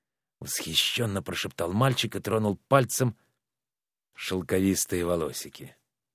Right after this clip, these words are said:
«Не чубчик, а челочка», — наставительно сказал Беденко.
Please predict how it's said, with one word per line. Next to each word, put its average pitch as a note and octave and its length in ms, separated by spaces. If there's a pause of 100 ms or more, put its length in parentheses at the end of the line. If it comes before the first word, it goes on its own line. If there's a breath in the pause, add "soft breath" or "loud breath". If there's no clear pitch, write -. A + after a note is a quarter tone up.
(1300)
«Не G#2 320
чубчик, B2+ 540
а G2 100
челочка», — A2 840
наставительно F#2+ 680
сказал F#2+ 400
Беденко. F2 640